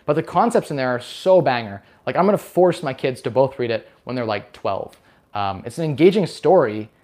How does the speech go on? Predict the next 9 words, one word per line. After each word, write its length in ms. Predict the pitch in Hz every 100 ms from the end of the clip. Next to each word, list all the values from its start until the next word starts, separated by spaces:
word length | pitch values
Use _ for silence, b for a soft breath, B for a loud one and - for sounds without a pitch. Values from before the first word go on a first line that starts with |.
| b
about, 420 | 120 135 147 151 127
like, 280 | 123 - -
a 80 | 120
barbershop. 680 | 123 127 131 - 127 123 123
And 300 | 113 110 -
so 140 | 143
The 80 | 147
Wealthy 260 | 180 202 196
Barber, 440 | 131 139 185 185